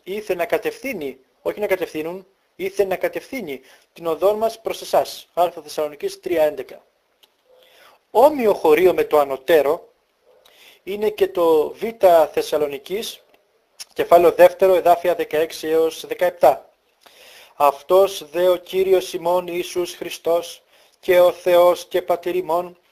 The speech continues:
ο αγαπήσας ημάς και δούς, και δούς παράκλησιν αιωνίαν και ελπίδα αγαθήν εν χάριτη, παρακαλέσε ημών τας καρδίας και στηρίξε ημάς εν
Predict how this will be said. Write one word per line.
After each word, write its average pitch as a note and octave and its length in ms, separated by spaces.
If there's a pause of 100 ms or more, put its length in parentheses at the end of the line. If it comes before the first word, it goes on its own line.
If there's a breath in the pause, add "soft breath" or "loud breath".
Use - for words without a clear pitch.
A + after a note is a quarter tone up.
(220)
ο E3 160
αγαπήσας E3+ 600
ημάς E3+ 320
και D#3+ 140
δούς, F3 520
και D#3 140
δούς F3+ 260
παράκλησιν D#3+ 680
αιωνίαν D#3+ 640
και D#3 120
ελπίδα D3+ 460
αγαθήν D3 340
εν D3 120
χάριτη, D3+ 540 (560 soft breath)
παρακαλέσε E3+ 1400
ημών D3+ 460
τας C#3 260
καρδίας E3+ 680 (640 soft breath)
και G3 140
στηρίξε E3+ 880
ημάς E3 600 (480 soft breath)
εν F3 240